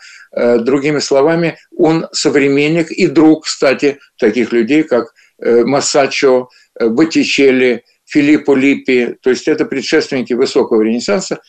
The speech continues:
и он, так сказать, основоположник скульптуры Ре-, Ренессанса. Очень интересная выставка будет продолжаться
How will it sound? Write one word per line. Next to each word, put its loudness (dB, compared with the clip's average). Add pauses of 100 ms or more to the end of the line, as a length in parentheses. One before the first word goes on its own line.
(140)
и -4
он, 0
так -4
сказать, -4
основоположник 0 (200)
скульптуры 2
Ре-, -2
Ренессанса. -8 (260)
Очень 2
интересная -2
выставка -2 (220)
будет 0
продолжаться -2